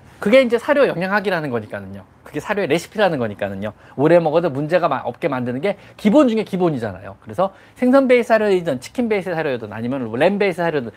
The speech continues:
전혀 문제 없습니다. 사료라 그러면은요. 그게 사료가 만들어지는 목적이니까는요. 근데 뭐 날 생선만 계속 먹인다 이런 문제될 수 있어요.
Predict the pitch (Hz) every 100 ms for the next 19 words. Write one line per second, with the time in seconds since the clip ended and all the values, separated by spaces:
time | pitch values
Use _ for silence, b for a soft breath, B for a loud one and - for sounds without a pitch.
0 | B - 185 247 185 190 165 123 117 -
1 | 277 254 220 160 123 107 101 98 - 139
2 | 156 190 196 190 127 120 120 175 131 135
3 | - 202 131 113 98 101 101 143 240 B
4 | B B 120 123 156 269 269 254 240 196
5 | 175 135 156 123 127 165 131 135 139 127
6 | 123 131 - 113 101